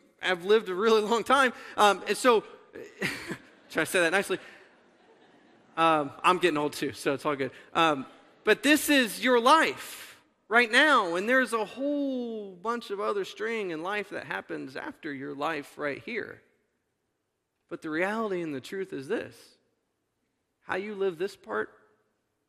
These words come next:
influences how this part is spent. Do you know that's true? How you live this part right here, this short, this small, this little piece down here,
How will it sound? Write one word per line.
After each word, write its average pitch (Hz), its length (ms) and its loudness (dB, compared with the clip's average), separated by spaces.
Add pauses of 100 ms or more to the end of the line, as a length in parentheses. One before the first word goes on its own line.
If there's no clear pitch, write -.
(840)
influences 135 680 -8
how 131 160 -6
this 160 200 -10
part 113 220 -12
is 107 80 -14
spent. - 300 -14 (1000)
Do 127 60 -14
you 131 40 -8
know 143 120 -4
that's 147 200 -4
true? 190 280 -4 (540)
How - 100 -8
you 202 160 -6
live 185 240 0
this 175 160 -2
part 175 220 -2
right 143 200 -2
here, 127 240 -2 (540)
this 147 140 -6
short, 175 380 -2
this 156 160 -6
small, 175 680 -2
this 160 200 -8
little 165 180 -6
piece 175 220 -6
down 147 240 -6
here, 135 320 -6